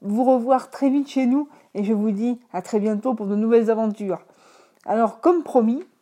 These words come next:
cet après-midi au bureau, je dédie ce dernier épisode à Sarah et à Fanny, nos deux super stagiaires qui ont assuré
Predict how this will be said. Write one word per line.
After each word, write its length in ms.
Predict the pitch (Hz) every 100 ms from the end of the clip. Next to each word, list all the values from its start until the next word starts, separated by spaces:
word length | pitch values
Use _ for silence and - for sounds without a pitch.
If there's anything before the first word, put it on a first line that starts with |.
| _
cet 240 | - 214 208
après-midi 500 | 202 220 208 208 220
au 60 |
bureau, 440 | 190 190 196 226 294 - _ _ -
je 100 | 214
dédie 560 | 214 262 226 240 214 185
ce 140 | - 196
dernier 400 | 202 254 247 233
épisode 500 | 208 208 202 226 277 269
à 120 | - 190
Sarah 560 | - 247 220 220 285 -
et 100 | 202
à 60 |
Fanny, 360 | 208 214 202 233
nos 140 | 254
deux 160 | 190 233
super 300 | 233 214 226
stagiaires 540 | 220 214 190 226 247 -
qui 140 | 202
ont 160 | 208 -
assuré 580 | 214 - 214 202 240